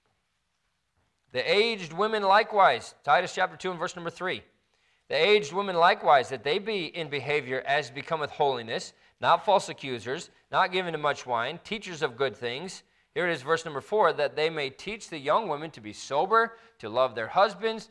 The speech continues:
to love their children, to be discreet, chaste,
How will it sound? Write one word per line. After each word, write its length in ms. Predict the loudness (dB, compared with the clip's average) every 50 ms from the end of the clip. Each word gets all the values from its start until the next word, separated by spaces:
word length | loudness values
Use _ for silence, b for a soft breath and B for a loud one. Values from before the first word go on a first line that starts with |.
| b b b
to 120 | -8 -6 -2
love 240 | 2 0 0 0
their 140 | 0 -4 -4
children, 640 | -4 -2 2 4 4 4 2 0 -4 -4 -6 -10 -12
to 120 | -14 -14
be 160 | -12 -12 -14 -12
discreet, 760 | -12 -14 -14 -14 -8 -2 0 0 0 0 -2 -8 -12 _ _
chaste, 580 | -6 -4 -2 0 0 0 -2 -4 -10 -16 -18